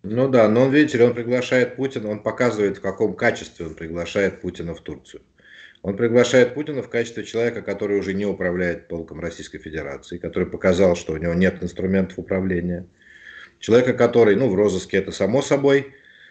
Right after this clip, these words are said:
но еще и только что, э, перетер-, пережил путч, причем пережил этот путч, не победив, не разгромив путчистов,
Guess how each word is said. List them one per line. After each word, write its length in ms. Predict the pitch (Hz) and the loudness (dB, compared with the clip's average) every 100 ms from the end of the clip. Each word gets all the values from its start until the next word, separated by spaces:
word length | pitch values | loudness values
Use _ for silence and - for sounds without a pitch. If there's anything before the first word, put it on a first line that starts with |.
| _ | _
но 120 | 95 107 | -4 -2
еще 360 | 110 - 127 | 0 2 6
и 60 | 101 | 6
только 280 | 107 101 110 | 4 0 -2
что, 540 | - 107 92 - - _ _ _ - | 2 4 4 0 -14 _ _ _ -20
э, 280 | 82 80 76 _ | -18 -18 -18 _
перетер-, 420 | 113 107 104 104 | 0 2 2 0
пережил 540 | 95 120 113 104 110 98 | 0 2 2 2 2 0
путч, 480 | - 151 160 - - | 0 -2 -2 -12 -4
причем 480 | 98 95 110 98 | -4 2 2 2
пережил 440 | 92 98 101 107 104 | -2 2 2 4 2
этот 240 | 95 92 | 0 -6
путч, 240 | 110 92 104 | -6 -6 -4
не 120 | 113 | -4
победив, 640 | 107 95 95 87 131 135 - | -2 -2 -2 0 -2 -2 -12
не 120 | 90 98 | -2 0
разгромив 560 | 95 95 98 107 107 | 2 4 2 2 -4
путчистов, 640 | 98 92 - 117 - - | -6 -8 -6 -6 -6 -10